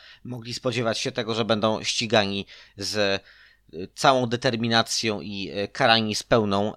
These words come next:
bezwzględnością. Wiele osób poszło siedzieć, e, na bardzo, bardzo długie lata, mm, za udział w tym napadzie na konwój Brinks. E, wśród tych osób były zarówno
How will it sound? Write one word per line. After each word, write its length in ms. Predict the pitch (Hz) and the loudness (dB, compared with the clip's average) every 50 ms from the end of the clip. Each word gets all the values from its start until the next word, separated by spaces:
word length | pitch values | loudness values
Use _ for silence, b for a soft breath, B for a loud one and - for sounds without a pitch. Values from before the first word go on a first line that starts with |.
| - 107 | -8 -10
bezwzględnością. 1080 | 101 95 120 104 95 104 - - 123 104 98 98 107 110 98 - - - 90 78 73 - - _ _ _ _ _ _ - - _ _ _ _ _ - - - - _ _ _ - B B B B B B - | -6 -6 -4 -4 -6 -6 -4 -2 -2 -2 -2 0 0 0 0 -2 -4 -6 -8 -10 -14 -16 -20 _ _ _ _ _ _ -20 -20 _ _ _ _ _ -20 -20 -20 -20 _ _ _ -12 B B B B B B -18
Wiele 320 | - - 113 139 139 147 147 | -4 2 4 6 8 10 8
osób 300 | 135 - - 131 - - | 8 6 2 -4 -6 -2
poszło 360 | - 135 123 - 127 120 117 | 0 0 2 2 2 2 2
siedzieć, 800 | - - - 151 123 107 110 107 101 - - - - - - 104 | 2 4 4 4 4 6 4 4 4 4 0 0 0 -2 -2 -2
e, 0 | - 104 104 101 98 98 98 98 101 101 98 98 92 | 0 2 2 4 4 4 2 2 0 -2 -4 -6 -4
na 160 | 107 110 113 | 0 2 4
bardzo, 400 | 101 110 131 131 120 110 104 120 | 6 8 8 8 8 6 4 4
bardzo 380 | 101 107 120 120 104 90 113 104 | 8 8 8 8 8 4 -2 -4
długie 300 | 107 110 107 98 110 107 | -4 -4 -4 -2 0 4
lata, 480 | 104 104 101 - - 101 98 98 B B B B B B B B B B B _ _ | 4 4 4 2 2 2 2 2 B B B B B B B B B B B _ _
mm, 440 | - 85 92 92 95 95 92 87 85 - _ _ _ _ _ | -16 -16 -14 -12 -12 -12 -12 -14 -16 -20 _ _ _ _ _
za 460 | - 87 87 85 107 120 110 110 - - | -18 -14 -8 -2 0 2 2 2 2 0
udział 460 | 127 117 107 - 117 110 107 107 98 | -2 -4 -2 2 4 4 4 4 2
w 140 | 92 90 98 104 101 - | -2 -4 -4 -4 -2 -2
tym 200 | - 117 101 101 | -2 -2 -2 0
napadzie 400 | 101 98 - - 107 101 90 107 | -2 0 2 2 2 2 2 -2
na 80 | 101 92 | -4 -4
konwój 360 | - - 110 101 92 95 95 | -4 -4 -4 -2 -4 -4 -6
Brinks. 680 | 85 87 101 107 110 117 123 - - - - - - b b b b b b b b b b b b b b - - | -4 -2 0 0 0 0 -2 -4 -4 -4 -4 -4 -8 b b b b b b b b b b b b b b -20 -14
E, 40 | - - 87 85 87 - - _ _ _ | -10 -10 -10 -10 -12 -16 -20 _ _ _
wśród 460 | - - - - 110 113 120 - - - 131 - | -6 -4 -2 0 0 0 0 0 -2 -4 -2 -2
tych 180 | - 117 - 117 | -2 -2 0 -2
osób 320 | 117 - 127 117 98 107 | -2 -2 -2 -4 -4 -6
były 520 | 98 95 113 110 104 104 101 101 104 104 | -2 0 2 2 4 2 2 2 2 0
zarówno 720 | 98 - 120 113 117 120 104 107 110 110 104 101 101 98 | 0 0 2 2 0 0 -2 -2 0 2 2 2 2 0